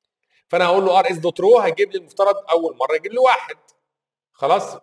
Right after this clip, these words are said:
فهاخد كده منه بيست، لو عملت ار اس دوت نيكست فينزل على الرو التاني. لو قلت له كارنت رو ايه، هيقول لي المفروض رو رقم، رقم اتنين، فكده انا بتنقل في الروز بالشكل ده.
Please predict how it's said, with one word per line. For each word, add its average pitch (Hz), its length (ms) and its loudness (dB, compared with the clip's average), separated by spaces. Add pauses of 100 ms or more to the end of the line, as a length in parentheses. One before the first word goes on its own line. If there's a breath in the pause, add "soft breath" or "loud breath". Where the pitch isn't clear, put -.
فهاخد 165 500 -4
كده 185 160 -4
منه 175 320 -6
بيست، 208 360 -4
لو 135 120 -2
عملت 185 380 -4
ار 160 180 -2
اس - 180 -12
دوت - 160 -10
نيكست 190 240 -8
فينزل 165 300 -4
على 143 180 0
الرو 165 160 -6
التاني. 175 480 -4 (720)
لو 135 100 -2
قلت 151 200 0
له 180 100 -2
كارنت 180 360 -4
رو 175 120 -4
ايه، 196 160 0
هيقول 180 200 -2
لي 180 40 -20
المفروض 160 340 -14 (260)
رو 156 200 0
رقم، 165 200 -2
رقم 135 360 -10
اتنين، 127 300 -18 (140)
فكده 151 240 -8
انا 151 100 -6
بتنقل 131 340 -6
في - 120 -8
الروز 120 320 -8
بالشكل 117 440 -12
ده. 104 140 -12